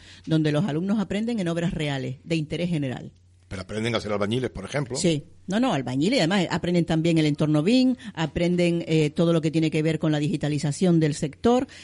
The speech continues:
Speaker 1: eh, tiene que ver con la pintura, con, eh,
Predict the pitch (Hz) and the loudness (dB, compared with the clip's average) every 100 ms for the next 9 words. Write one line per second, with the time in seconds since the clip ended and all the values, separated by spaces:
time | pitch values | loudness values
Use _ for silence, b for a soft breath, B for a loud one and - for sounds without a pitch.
0 | B B 175 170 165 160 180 170 165 160 | B B 2 4 4 2 4 4 4 2
1 | 160 165 160 165 156 151 165 160 160 156 | 2 2 0 2 0 2 0 2 -2 -2
2 | 165 160 156 | -2 0 -2